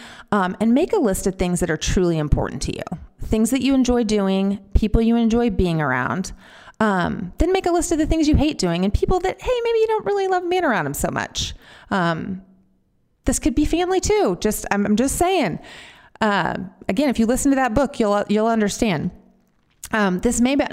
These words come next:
again, this may not be enough time to list every single thing, but it should be enough to get your main priorities straight. The next step would just be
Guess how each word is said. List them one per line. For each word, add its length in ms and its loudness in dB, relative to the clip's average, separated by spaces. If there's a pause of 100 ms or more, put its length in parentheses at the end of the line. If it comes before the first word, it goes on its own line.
(140)
again, 460 0
this 140 -2
may 120 2
not 160 0
be 60 4
enough 180 -2
time 200 2
to 60 0
list 300 -2
every 240 0
single 320 -2
thing, 360 -2
but 120 2
it 100 -4
should 160 -2
be 80 2
enough 220 0
to 100 -2
get 160 -2
your 120 -4
main 220 -4
priorities 500 -2
straight. 420 -10 (1400)
The 80 -2
next 260 -2
step 260 0
would 140 0
just 240 -2
be 220 2